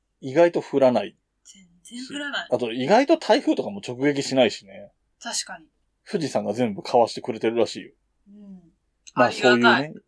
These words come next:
Speaker 1: 山梨県のいろいろな話を。
Speaker 2: <laughs> いいですね、それ。楽しそう。
Speaker 1: うん。それを、なんか、そうね。だから雑談会とかお便り会、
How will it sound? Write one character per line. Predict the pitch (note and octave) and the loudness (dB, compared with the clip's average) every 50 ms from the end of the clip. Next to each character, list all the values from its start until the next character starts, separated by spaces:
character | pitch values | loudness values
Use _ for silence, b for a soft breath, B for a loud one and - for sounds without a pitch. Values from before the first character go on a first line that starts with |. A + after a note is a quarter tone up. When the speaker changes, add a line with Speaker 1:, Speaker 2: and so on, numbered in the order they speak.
| C3+ A#2+ A#2 | -6 0 0
Speaker 1:
山 | A#2+ A#2+ B2+ C3 C3 | 2 4 4 4 6
梨 | C3 B2 - - | 6 4 4 2
県 | A2+ G#2 G2 G2 | -4 -4 -4 -6
の | B2+ A#2+ - | -8 -8 -8
い | - B2 A2+ | -6 -2 2
ろ | A#2 A#2 A#2 | 4 4 4
い | A2+ | 6
ろ | A2+ A2+ A2 | 4 4 4
な | A2 G#2 | 2 2
話 | A#2+ A#2 A#2 A2 G#2+ - A2+ G#2 | 2 0 0 0 0 -2 -4 -4
を。 | G2 G2 - _ _ _ _ | -4 -6 -8 _ _ _ _
Speaker 2:
<laughs> | _ _ _ | _ _ _
い | - D#4 D#4+ | -12 -10 -8
い | C4 | -8
で | G#4+ - | -8 -10
す | - - | -10 -18
ね、 | F#3 | -20
そ | - - | -20 -20
れ。 | F#3 _ _ | _ _ _
楽 | G3 G3+ G#3 G#3 | _ -20 -20 -20
し | - - | -20 -20
そ | - - | -18 -20
う。 | - _ _ _ _ _ _ _ _ _ - | -20 _ _ _ _ _ _ _ _ _ -12
Speaker 1:
う | A#3 | -8
ん。 | A#2+ A2 G2+ F#2+ G2 - _ _ _ _ _ _ _ _ _ | -8 -8 -8 -8 -12 -14 _ _ _ _ _ _ _ _ _
そ | _ - - F3 | _ -8 -6 -4
れ | E3+ F3 F3 | -4 -2 -4
を、 | F3 F3+ F#3 F#3 - - _ _ - | -4 -4 -4 -4 -4 -6 _ _ -8
な | C#3 B2+ | -8 -8
ん | A#2 | -6
か、 | - G2+ - - | -6 -8 -8 -8
そ | - - - A#2+ | -12 -8 -8 -8
う | G#2 | -8
ね。 | G2+ G2 G2+ G#2 - _ _ _ _ _ _ - | -8 -12 -16 -16 -18 _ _ _ _ _ _ -12
だ | - G#2+ | -10 -10
か | G#2+ | -4
ら | G#2+ | -2
雑 | A#2+ B2+ - E3 E3 | -2 -2 -2 -2 -4
談 | F#3+ G3+ G3+ G3 | -2 -2 -2 0
会 | D3+ A#2 | 0 -2
と | A2 - | 0 0
か | - A2 | 0 0
お | G2+ G2+ | 0 4
便 | C3+ C3 B2+ C3 | 4 4 4 4
り | C3+ C3+ C3 | 0 -2 -2
会、 | - A2+ G#2 G2+ - | -2 -2 -2 -2 -6